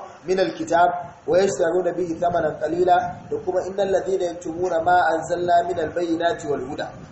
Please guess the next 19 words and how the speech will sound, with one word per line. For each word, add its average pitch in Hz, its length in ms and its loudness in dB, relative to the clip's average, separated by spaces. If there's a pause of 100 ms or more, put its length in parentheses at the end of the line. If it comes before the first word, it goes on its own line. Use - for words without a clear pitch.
min 180 140 -2
ba'di 185 280 4
ma 180 140 6
bayyanahu 180 640 2 (320)
lin-nasi 165 480 2
bil 135 160 -10
kitab." 120 240 -8 (1200)
Shine 180 240 0
yake 175 280 2
cewa, 160 520 2 (320)
"Wa 151 140 2
man 185 140 4
azlamu 180 500 4
mimman 196 440 2
katama 175 380 2
shahadatan 160 840 2
indahu 143 440 -4
min 135 140 -6
Allah." 120 320 -4